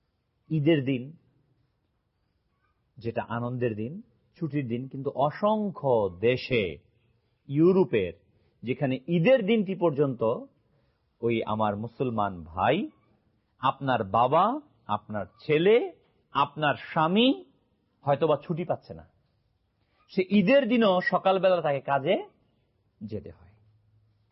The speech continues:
কিন্তু আমরা কি করছি? তার এই রক্তে ঝরা, ঘামে ঝরা এই উপার্জিত টাকাকে যথেচ্ছা খরচ করছি।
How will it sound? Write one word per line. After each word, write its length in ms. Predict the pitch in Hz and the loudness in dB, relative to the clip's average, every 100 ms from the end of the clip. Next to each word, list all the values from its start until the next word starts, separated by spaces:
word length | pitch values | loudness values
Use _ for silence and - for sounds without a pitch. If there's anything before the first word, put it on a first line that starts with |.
| _ | _
কিন্তু 220 | 135 120 | -4 -2
আমরা 200 | 107 139 | -2 -6
কি 140 | 160 | -8
করছি? 460 | 147 156 - 190 254 _ _ _ _ _ _ _ | -12 -14 -12 -16 -16 _ _ _ _ _ _ _
তার 360 | 117 110 101 98 - - | -4 -2 -2 -6 -12 -8
এই 160 | 110 | -8
রক্তে 1000 | 95 113 120 _ _ _ 147 147 147 147 | 0 0 0 _ _ _ -2 0 0 -2
ঝরা, 760 | 135 - 82 95 107 107 82 69 _ _ _ _ _ _ _ _ _ - | -6 -14 -14 -6 0 2 0 -6 _ _ _ _ _ _ _ _ _ -20
ঘামে 680 | 101 117 113 120 143 151 143 | -16 -6 -4 -2 -2 -2 -2
ঝরা 500 | - 98 113 104 78 78 _ _ _ _ _ | -6 -8 -2 -2 -4 -12 _ _ _ _ _
এই 140 | 170 165 | -8 -8
উপার্জিত 480 | 185 208 214 180 190 | -8 0 0 -2 -6
টাকাকে 640 | 175 143 147 131 131 160 254 _ _ _ _ 123 | -6 -4 -8 -8 -8 -8 -10 _ _ _ _ -14
যথেচ্ছা 800 | 101 151 151 190 - 202 233 381 _ _ _ _ _ _ _ _ | 0 0 2 -2 0 -2 -2 -4 _ _ _ _ _ _ _ _
খরচ 240 | 131 123 | -2 -2
করছি। 380 | - 104 - | -4 -16 -16